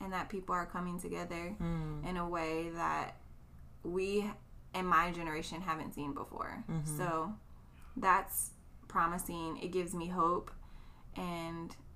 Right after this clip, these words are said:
Speaker 1: it's something to, you know, kind of acknowledge too, because I think so, so often we focus on all the work that still has to be
Speaker 2: Mm-hmm.
Speaker 1: done that we don't really stop to reflect and to take stock of, like, what we've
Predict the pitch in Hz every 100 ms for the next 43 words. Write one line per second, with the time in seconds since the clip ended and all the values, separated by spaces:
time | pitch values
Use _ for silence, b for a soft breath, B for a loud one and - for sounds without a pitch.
0 | - - 175 - 185 185 180 175 185 185
1 | - - - - 190 180 175 190 - -
2 | - - 185 180 175 - - - - -
3 | - 202 185 180 247 170 160 - 214 185
4 | 180 196 175 170 185 214 196 - 190 190
5 | 185 - B B B - 202 - 185 -
6 | 190 180 175 165 165 - 185 185 185 -
7 | 165 160 151 - 170 175 165 160 151 156
8 | 233 - 175 - - 196 202 185 160 170
9 | 165 165 190 233 190 202 226 214 220 214
10 | 208 - 175 202 - 190 175 - 175 170
11 | 214 185 185 170 - 185 175 - 165 180
12 | 180 180 - - 175 180 - 170